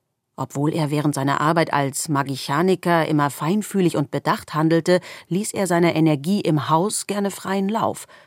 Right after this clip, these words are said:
Er knallte mit den Türen der Küchenschränke, er klapperte mit der Pfanne, wenn er Rührei machte,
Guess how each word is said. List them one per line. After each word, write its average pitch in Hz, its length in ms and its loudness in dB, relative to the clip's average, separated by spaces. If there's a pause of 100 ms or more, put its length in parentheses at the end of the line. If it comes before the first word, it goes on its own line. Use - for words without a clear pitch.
(340)
Er - 100 -14
knallte 151 440 0
mit 135 140 0
den 135 180 -2
Türen 175 460 2
der 135 120 -2
Küchenschränke, 170 800 0 (260)
er - 100 -8
klapperte 151 580 -4
mit 135 180 -6
der 127 100 -4
Pfanne, 160 460 2
wenn 139 140 -2
er 127 200 -4
Rührei 170 380 0
machte, 147 420 -2